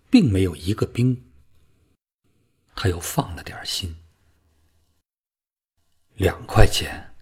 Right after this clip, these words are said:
到底是两块钱。”他盘算着，没点儿胆子，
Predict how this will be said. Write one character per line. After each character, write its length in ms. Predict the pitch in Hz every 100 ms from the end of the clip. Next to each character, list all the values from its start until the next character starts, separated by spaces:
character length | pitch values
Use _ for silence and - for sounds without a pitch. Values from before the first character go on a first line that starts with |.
| - - - - -
到 240 | - 160 117
底 220 | 98 90
是 180 | - 180
两 300 | 107 76 73
块 180 | 110 101
钱。” 520 | - 85 87 107 - _ _ _ _ _ _ _ _ _ _ _ _ _ _
他 100 | - -
盘 360 | - 101 85
算 200 | - -
着， 140 | - - _ _ _ _ _ _ _ _ _ _ -
没 220 | 92 95
点 160 | 101
儿 40 | 92
胆 320 | - 139 127
子， 240 | - -